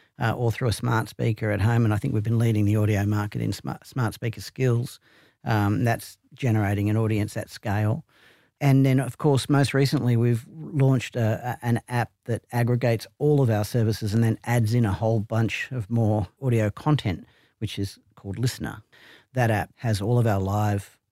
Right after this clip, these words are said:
stations on it. It's got all of our podcasting. It's actually replaced the Podcast One app and the Podcast One Australia brand.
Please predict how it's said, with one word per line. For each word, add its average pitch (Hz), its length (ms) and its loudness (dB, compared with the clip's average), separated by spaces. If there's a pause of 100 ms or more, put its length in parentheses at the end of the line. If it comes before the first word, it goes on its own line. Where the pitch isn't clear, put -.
(340)
stations 110 960 -4
on 117 140 0
it. 143 240 -2
It's - 140 -20
got 104 200 -6 (100)
all 123 180 0
of 117 100 2
our 101 140 0
podcasting. 104 760 -4
It's - 160 -10
actually 92 320 -12
replaced 101 480 -6
the - 80 -18
Podcast 104 540 -6
One 113 200 -2
app 104 280 -6
and 98 100 -8
the 92 40 -6
Podcast 104 540 -8
One 110 480 -4
Australia 101 400 -6
brand. 113 560 -4